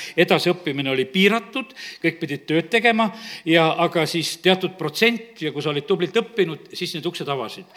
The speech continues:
avanesid. Need uksed avanesid niimoodi, et Türi metsakombinaat, täna võib nendest asjadest tagantjärgi rääkida, e, tegi mulle suunamise. E, ma ei olnud ühtegi päeva selles metsakombinaadis töös, ma ei mäleta, kas ma ühe korra sinna sõitsin või ei sõitnudki. Aga igatahes ma mäletan sedasi, et,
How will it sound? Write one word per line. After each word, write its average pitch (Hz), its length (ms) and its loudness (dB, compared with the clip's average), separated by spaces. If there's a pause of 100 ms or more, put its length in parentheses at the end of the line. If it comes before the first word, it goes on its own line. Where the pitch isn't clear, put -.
(240)
avanesid. 123 460 0 (420)
Need 185 140 0
uksed 254 240 -2
avanesid 226 480 4
niimoodi, 220 380 2
et - 120 -18 (220)
Türi 233 240 2
metsakombinaat, 175 800 -2
täna 202 160 0
võib 170 160 -4
nendest 165 240 -8
asjadest 165 400 -4
tagantjärgi 151 560 -2
rääkida, 123 480 -6 (420)
e, 170 140 4
tegi 220 240 4
mulle 208 240 2
suunamise. 120 640 -2 (400)
E, 151 180 2 (460)
ma 208 80 2
ei 226 80 2
olnud 226 240 -2
ühtegi 208 400 -2
päeva 190 240 4
selles 151 320 0
metsakombinaadis 147 800 -4
töös, 160 120 -2
ma 156 120 -6
ei 160 40 -4
mäleta, 175 280 0
kas - 100 -12
ma 190 80 0
ühe 180 80 0
korra 139 180 -4
sinna 131 220 -12
sõitsin 196 340 -4
või 131 120 -6
ei - 20 -4
sõitnudki. 147 460 -6 (340)
Aga 170 220 0
igatahes 185 320 -2
ma 165 180 -8
mäletan 202 320 0
sedasi, 190 320 0
et, - 140 -8